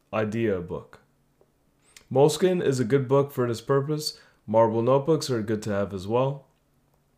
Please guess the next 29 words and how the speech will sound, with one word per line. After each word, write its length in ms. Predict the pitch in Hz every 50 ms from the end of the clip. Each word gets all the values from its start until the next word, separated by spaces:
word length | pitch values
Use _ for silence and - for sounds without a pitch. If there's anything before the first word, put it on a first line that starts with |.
| _ _ - - - - - - _ _ -
The, 120 | 131 135
the, 240 | 123 117 120 123 - - _ _ _ _ - - - - - _ _ -
the 420 | 113 113 117 139 151 156 165 170
to-do 580 | 156 165 - 139 120 104 120 131 139 143 143 -
is 200 | - 110 110 101
great 420 | 98 - 117 120 123 127 110 - -
when 200 | 107 107 104 101
small. 440 | - - 110 101 95 85 80 - _ _ _ _ _ _
Something 460 | - - 139 139 139 135 156 147 139
you 120 | 139 147
can 200 | 143 - 139 117
carry 340 | 104 - 131 127 131 139 135
around 320 | 131 127 131 131 135 131 127
in 80 | 120
your 100 | 107 104
back 300 | 87 107 107 113 - -
pocket 420 | - 117 123 127 - 151 139 - - -
and 120 | 107 104
have 260 | 101 117 131 139 143
no 140 | 143 156 156
problem 380 | 143 147 143 139 143 147 143 135
lugging 400 | 131 135 135 131 135 143 139 135
around, 720 | 110 107 104 104 110 113 117 107 92 85 82 82 82 - _ _ _ _ _
provided 520 | - 104 101 98 104 101 101 98 104 98 87
by 200 | 101 101 98 95
a 40 | 90
small 300 | - - 107 104 98 -
pen. 280 | - 113 123 135 127 110 - _ _ _ _ _ _ _ _ _ _ _ _ _ _ _ -
And 400 | 107 110 107 107 107 104 -